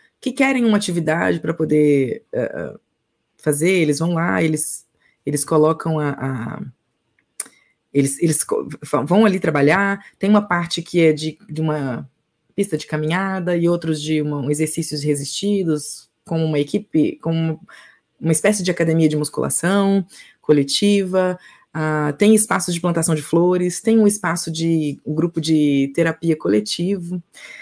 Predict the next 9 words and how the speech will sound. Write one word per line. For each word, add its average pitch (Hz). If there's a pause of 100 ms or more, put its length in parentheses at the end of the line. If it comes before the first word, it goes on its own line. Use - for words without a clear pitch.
(960)
E 262
esse 240
é 247
um 269
espaço 269
grande 233
dentro 170
do 147
hospital 156